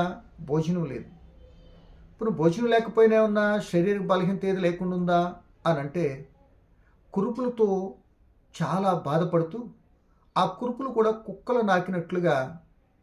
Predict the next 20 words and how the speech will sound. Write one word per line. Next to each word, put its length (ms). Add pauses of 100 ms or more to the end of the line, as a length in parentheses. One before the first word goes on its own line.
(140)
ఆహారంలోకి 580
ఎంతో 240
విలవిలాడిపోతున్నట్లుగా, 1080 (120)
లేకపోతే 300
ఆహారపు 480
మొక్కలు 320 (760)
ఆ 80 (120)
ధనవంతుడు 460
బల 200
క్రింద 320
పడుతుంటే 420
ఆ 20 (100)
కుక్కలు 340
కూడా 160 (720)
ఆయనకు 340
దొరకనకు 400
తినేసినట్లుగా 640
అని 160
కూడా 160 (160)
అనుకోనొచ్చు. 520